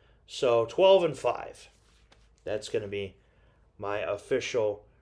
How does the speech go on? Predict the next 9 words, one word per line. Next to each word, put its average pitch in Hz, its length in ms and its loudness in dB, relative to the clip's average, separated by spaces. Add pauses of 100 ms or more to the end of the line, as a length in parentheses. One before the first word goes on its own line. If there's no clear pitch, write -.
(140)
record 113 440 -4
prediction 110 480 -4
is 101 140 -10
twelve 110 380 -2
and 101 160 -8
five 113 400 -2
with 101 140 -4
losses 104 720 -4
to 156 400 0